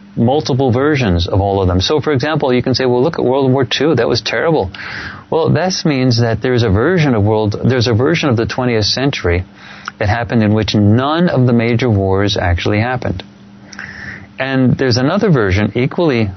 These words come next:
as real as the one we remember, in which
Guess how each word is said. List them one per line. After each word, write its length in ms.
as 160
real 280
as 80
the 80
one 160
we 100
remember, 500
in 180
which 400